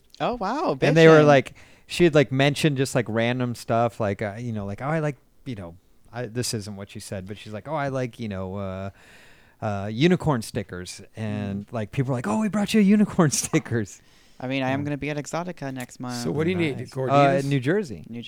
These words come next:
Speaker 2: I'll see you
Speaker 1: Jersey.
Speaker 2: there. Who are you signing for?
Speaker 1: Uh, I don't think I can say yet.
Speaker 2: Oh,
Speaker 3: Oh,
Speaker 2: you didn't
Speaker 3: shit.
Speaker 2: sign
Speaker 1: I think
Speaker 2: the, you didn't sign it yet?
Speaker 1: I think they're gonna, they're gonna, they're gonna announce, like, who I'll be with.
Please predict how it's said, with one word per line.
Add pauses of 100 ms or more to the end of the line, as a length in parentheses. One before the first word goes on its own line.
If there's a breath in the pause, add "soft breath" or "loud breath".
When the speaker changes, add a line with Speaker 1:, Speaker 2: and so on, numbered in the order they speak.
Speaker 2:
I'll
see
you
Speaker 1:
Jersey.
Speaker 2:
there.
Who
are
you
signing
for? (280)
Speaker 1:
Uh,
I
don't
think
I
can
say
yet. (520)
Speaker 2:
Oh,
Speaker 3:
Oh,
Speaker 2:
you
didn't
Speaker 3:
shit.
Speaker 2:
sign
Speaker 1:
I
think
Speaker 2:
the,
you
didn't
sign
it
yet? (520)
Speaker 1:
I
think
they're
gonna,
they're
gonna,
they're
gonna
announce,
like,
who
I'll
be
with.